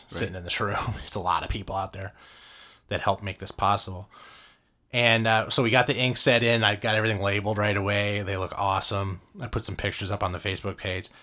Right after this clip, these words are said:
Speaker 2: and we finally got, uh, to start using that in the last couple weeks. And it's been so cool to, um, to use those inks and have 'em sitting there on the table while we're working on their tattoo and tell them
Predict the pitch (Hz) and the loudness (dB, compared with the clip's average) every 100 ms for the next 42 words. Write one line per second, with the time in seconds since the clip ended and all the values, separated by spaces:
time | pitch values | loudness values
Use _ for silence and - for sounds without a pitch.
0 | - _ - 104 95 104 98 95 101 - | -20 _ -8 -6 -2 -2 -2 -4 -8 -4
1 | 98 98 98 95 98 98 _ - 107 90 | -2 -2 -4 -4 -6 -8 _ -10 -8 -10
2 | 85 - 110 - 95 62 95 98 98 90 | -10 -8 -8 -6 -6 -8 -8 -6 -6 -6
3 | 90 90 - 95 95 92 - 107 98 90 | -8 -10 -10 -8 -6 -4 -2 -4 -6 -6
4 | 95 98 - 101 101 - 104 101 - 131 | -6 -6 -6 -4 -6 -4 -4 0 2 2
5 | 131 - 131 127 117 - - - - - | 0 0 4 4 4 0 -8 -20 -20 -16
6 | - - 123 117 110 101 95 - _ - | -2 2 4 4 4 2 0 -8 _ -8
7 | - 120 110 107 117 151 147 160 135 139 | 2 2 2 -2 6 10 12 12 10 6
8 | 143 - 110 123 120 123 - 143 131 120 | 4 2 2 2 2 2 2 2 4 4
9 | 113 107 - 117 117 101 95 90 - - | 6 4 0 2 2 2 0 -2 -8 -20
10 | - - _ 110 107 101 98 98 107 120 | -20 -20 _ 2 4 4 2 4 4 6
11 | 107 98 95 - 101 98 - 117 110 98 | 4 2 2 2 2 2 4 4 4 2
12 | 95 98 _ _ - - 117 110 104 101 | -2 -6 _ _ -6 2 2 2 0 -2
13 | 101 | -4